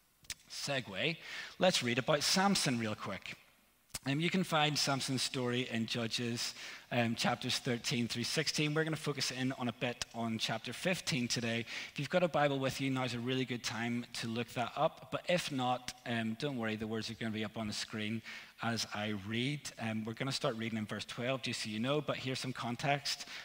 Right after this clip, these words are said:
um, just as a reminder of the whole Samson deal. So at the time when Samson was born, um, the Israelites had been handed over by God to the Philistines because of their disobedience, and that oppression lasted for forty years.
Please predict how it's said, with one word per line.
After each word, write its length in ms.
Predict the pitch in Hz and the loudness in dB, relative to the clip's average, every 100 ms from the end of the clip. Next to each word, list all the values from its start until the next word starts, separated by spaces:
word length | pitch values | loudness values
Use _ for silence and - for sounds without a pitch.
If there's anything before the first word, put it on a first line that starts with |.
| - | -4
um, 140 | 123 | 0
just 220 | 123 175 | 2 2
as 100 | 214 | 2
a 60 | 156 | 2
reminder 400 | 127 113 113 113 | 4 4 2 0
of 80 | 107 | -2
the 80 | 107 | -4
whole 160 | 107 | -4
Samson 460 | 107 127 117 - 113 | -2 -2 -2 0 0
deal. 280 | 127 151 175 | 2 2 2
So 300 | - 139 135 - - | 0 0 -2 -6 -4
at 120 | - 143 | 0 0
the 60 | |
time 460 | - 180 185 202 196 | 4 4 6 4 4
when 120 | 156 | 2
Samson 360 | 147 135 127 135 | 4 2 2 0
was 140 | 131 | 0
born, 540 | - 117 117 117 120 117 - - - | 0 0 2 4 2 -2 -10 -16 -2
um, 160 | 117 113 | 0 2
the 120 | 131 | 2
Israelites 440 | 131 135 123 123 | 2 4 2 2
had 120 | 127 | 0
been 120 | 117 117 | 0 -2
handed 340 | 110 120 117 | 0 0 0
over 240 | 110 101 | -2 -2
by 220 | 110 113 123 | -2 0 0
God 340 | 110 101 101 | -2 -6 -4
to 140 | 135 | -2
the 80 | 120 | -2
Philistines 580 | - 104 107 - 107 110 | -2 -4 -4 -2 -2 -2
because 280 | - - 104 | -4 -4 -4
of 100 | 98 | -2
their 100 | 104 | -4
disobedience, 760 | 98 104 104 160 160 170 160 | -4 -6 -2 0 2 2 2
and 100 | 123 | 0
that 100 | 120 | 0
oppression 500 | 113 - 123 110 120 | -2 0 0 0 0
lasted 340 | 117 107 - 120 | 0 -2 -2 -6
for 120 | 123 | -6
forty 320 | - 123 110 | -6 -6 -4
years. 460 | 104 104 101 101 | -2 -2 -2 -6